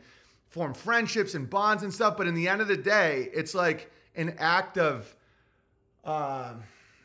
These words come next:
I don't know. I, I'll just move on. I'll start being funny. I hear you, B B. I hope he and Yi do really come to the light side. Right, but it's like, every day is a battle.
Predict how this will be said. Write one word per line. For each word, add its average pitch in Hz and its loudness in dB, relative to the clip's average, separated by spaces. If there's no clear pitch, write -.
I 151 -2
don't 117 -8
know. 92 -14
I, 120 -6
I'll 127 0
just 104 -10
move 95 -10
on. 87 -6
I'll 98 -6
start - -10
being 98 -10
funny. 92 -12
I 131 -2
hear 185 6
you, 185 6
B 170 2
B. 165 2
I 135 2
hope 165 -2
he 170 -6
and 135 -4
Yi 147 -6
do 135 -6
really 131 -2
come 127 -6
to 127 -6
the 117 -4
light 113 -4
side. 120 -6
Right, 214 6
but 185 0
it's - -4
like, 160 -2
every 226 2
day 202 6
is 160 0
a 160 2
battle. 135 0